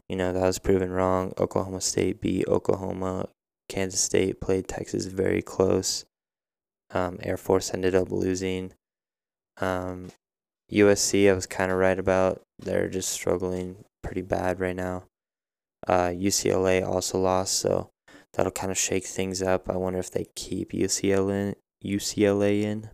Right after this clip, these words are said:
because we're gonna start seeing some three-loss teams, um, back in the rankings, which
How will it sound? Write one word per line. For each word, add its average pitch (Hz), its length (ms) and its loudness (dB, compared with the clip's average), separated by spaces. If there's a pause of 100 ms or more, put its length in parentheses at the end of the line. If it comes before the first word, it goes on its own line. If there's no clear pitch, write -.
because 95 420 -2
we're 95 140 -2
gonna 92 160 2
start - 260 -2
seeing 95 300 -4
some 95 340 -2 (720)
three-loss 101 760 2
teams, 110 560 -2 (420)
um, 110 400 2
back 110 380 -2
in 117 320 0
the 113 100 2
rankings, 117 800 0
which - 480 2